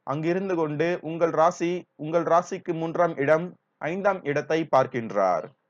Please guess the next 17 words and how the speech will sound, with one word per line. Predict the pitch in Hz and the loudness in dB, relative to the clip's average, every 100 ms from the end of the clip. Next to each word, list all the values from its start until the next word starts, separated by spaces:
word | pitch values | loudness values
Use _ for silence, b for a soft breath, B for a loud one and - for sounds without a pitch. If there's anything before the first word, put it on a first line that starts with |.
| _ _ _ - | _ _ _ -12
இதனால் | 117 135 151 170 170 139 | -6 0 2 2 0 -6
குழந்தை | 165 196 208 202 160 | -4 -2 0 0 2
பாக்கியத்திற்காக | 170 175 175 160 170 160 165 147 | 0 0 -4 -2 0 0 2 0
காத்திருந்தவர்களுக்கு | 147 160 151 151 151 139 139 139 151 165 170 - | 0 0 -2 0 0 -2 -2 -2 -2 -2 -4 -6
நல்ல | 139 156 185 | -4 0 0
குழந்தை | 151 170 175 170 | 2 0 0 2
பாக்கியம் | 143 139 156 156 165 | 2 2 0 -2 -4
உண்டாகும். | 127 139 139 98 110 101 92 92 _ _ _ _ _ - | -6 2 4 4 0 -8 -10 -16 _ _ _ _ _ -8
உங்கள் | 170 175 | 2 2
குழந்தைகள் | 165 180 196 185 180 175 | 2 -2 0 0 0 0
ஈடுபடும் | 156 165 151 160 | -2 -2 -2 -2
முயற்சிகள் | 143 156 147 151 160 175 170 | 0 -2 -4 -2 0 0 -2
வெற்றியில் | 139 135 170 175 165 | -6 -4 -2 0 -2
முடியும். | 107 120 117 107 95 87 _ _ _ _ _ _ - | -4 -4 -2 -2 -4 -10 _ _ _ _ _ _ -10
உங்கள் | 175 185 170 | -4 -2 0
குழந்தைகளின் | 180 196 185 175 156 | 0 0 0 0 2
வளர்ச்சி | 135 151 147 175 | 4 2 2 -4